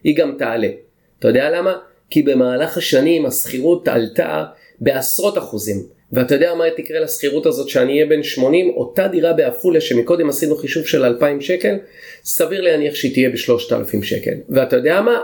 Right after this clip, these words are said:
אתה גם שולט על זה. אתה יודע בדיוק כמה תהיה הפנסיה שלך. יש לי שאלה, שוהם, כמה לדעתך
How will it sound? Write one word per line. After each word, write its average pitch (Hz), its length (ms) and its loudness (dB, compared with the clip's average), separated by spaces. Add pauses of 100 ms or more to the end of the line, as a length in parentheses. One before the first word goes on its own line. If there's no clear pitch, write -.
אתה - 120 -2
גם 120 180 0
שולט 131 480 0
על 117 100 -2
זה. - 140 -10 (500)
אתה - 160 0
יודע 131 340 4
בדיוק 156 500 -2
כמה 180 240 2
תהיה 156 160 2
הפנסיה 135 420 -4
שלך. - 200 -8 (320)
יש - 140 2
לי 254 80 2
שאלה, - 360 0
שוהם, 107 280 -2
כמה 214 240 0
לדעתך 143 420 2